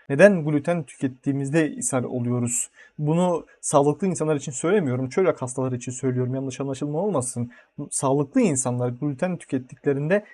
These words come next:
vücutları herhangi bir tepki, herhangi bir reaksiyon vermezler. Neden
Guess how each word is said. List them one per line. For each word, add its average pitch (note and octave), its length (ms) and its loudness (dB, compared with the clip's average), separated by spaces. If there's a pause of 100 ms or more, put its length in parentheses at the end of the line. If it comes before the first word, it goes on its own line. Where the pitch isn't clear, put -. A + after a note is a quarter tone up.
(160)
vücutları C#3+ 420 -2
herhangi D3 440 0
bir C3 140 0
tepki, C#3 280 -4
herhangi D3 380 -4
bir B2+ 120 -6
reaksiyon C3 560 -2 (200)
vermezler. A#2+ 640 -2 (120)
Neden D#3+ 480 8